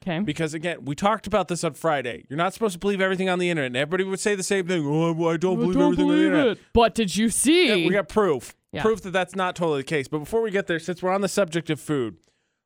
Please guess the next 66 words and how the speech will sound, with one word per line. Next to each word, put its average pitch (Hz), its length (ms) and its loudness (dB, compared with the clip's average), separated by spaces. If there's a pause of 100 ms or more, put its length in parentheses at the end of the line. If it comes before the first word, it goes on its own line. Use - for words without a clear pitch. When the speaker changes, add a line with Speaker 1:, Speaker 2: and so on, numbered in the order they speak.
Speaker 2:
look, 196 260 0
I 277 140 2
get 320 180 -2
that 254 140 -2
everybody 196 480 -2
has 190 240 -2
preferences, 180 880 -4 (440)
right? 175 180 4
Speaker 1:
Okay. 185 100 0
Speaker 2:
Everybody's 190 300 2
got 214 220 2
favorites. 185 500 2
Everybody 180 200 2
has 170 100 -4
things 190 220 0
they 185 100 4
like 165 260 0
that 165 100 -2
maybe 156 200 0
not 160 260 0
everybody 151 460 0
else 135 240 0
necessarily 139 560 -2
would. 139 340 -2 (100)
Speaker 1:
Mm-hmm. 202 360 0 (100)
Speaker 2:
And 208 100 0
I 302 120 0
can't 302 260 0
complain 220 380 -4
necessarily 185 460 0
about 160 200 0
getting 160 220 0
a - 20 0
free 151 220 -2
sandwich, 139 320 0
except 175 280 -4
I'm 196 200 -2
absolutely 214 720 0
going 151 440 -2
to. 117 300 -2
Speaker 1:
Oh, 233 120 4
my 214 180 2
gosh. 165 200 -8
Speaker 2:
Because 254 260 2
I 277 100 4
think 254 180 0
one 320 200 2
of 330 80 -2
the 285 100 0
things 269 240 0
that 226 140 2
involves 208 400 0
a 190 40 -2
sandwich 226 400 2
being 226 160 0
a 185 40 0
sandwich 220 480 -2
is 185 80 -8
having 277 260 0
something 330 400 0
on 311 140 4
it 302 40 -2
that's 262 180 -2
not 285 180 2
a 214 40 -4
side. 165 640 0